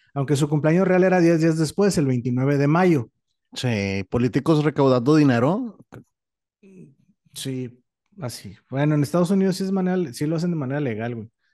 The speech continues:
Speaker 2: Mínimo.
Speaker 1: <laughs> La gala fue organizada por Arthur B. Kim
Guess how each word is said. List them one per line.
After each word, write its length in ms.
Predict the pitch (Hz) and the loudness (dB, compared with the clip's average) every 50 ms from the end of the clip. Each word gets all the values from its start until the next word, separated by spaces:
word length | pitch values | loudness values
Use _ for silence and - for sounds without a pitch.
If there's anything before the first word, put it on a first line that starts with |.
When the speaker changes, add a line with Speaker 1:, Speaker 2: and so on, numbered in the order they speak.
| _ _ _ _ _ - | _ _ _ _ _ 0
Speaker 2:
Mínimo. 500 | 160 165 170 170 160 139 123 117 113 _ _ _ - - - _ _ _ _ | 2 4 6 6 6 4 4 2 0 _ _ _ -20 -20 -20 _ _ _ _
Speaker 1:
<laughs> 400 | - 175 - - - - - - _ _ _ _ _ _ _ _ _ _ _ _ _ _ - - - _ _ _ _ _ _ _ _ _ _ | -4 -4 -4 -4 -10 -14 -14 -16 _ _ _ _ _ _ _ _ _ _ _ _ _ _ -20 -20 -20 _ _ _ _ _ _ _ _ _ _
La 180 | - 147 151 156 | -2 0 2 2
gala 260 | 160 170 185 202 208 | 4 4 4 2 2
fue 120 | 202 220 220 | 2 2 2
organizada 540 | 220 220 214 208 185 - 202 208 208 175 - | 2 4 4 2 2 2 2 0 0 0 0
por 180 | 190 170 165 | 0 2 2
Arthur 400 | 170 180 175 160 - 208 202 180 | 2 0 -2 0 0 0 0 2
B. 200 | 170 202 185 196 _ | 0 -2 -2 -2 _
Kim 440 | - 208 208 202 190 185 180 180 | -2 0 2 4 4 4 2 0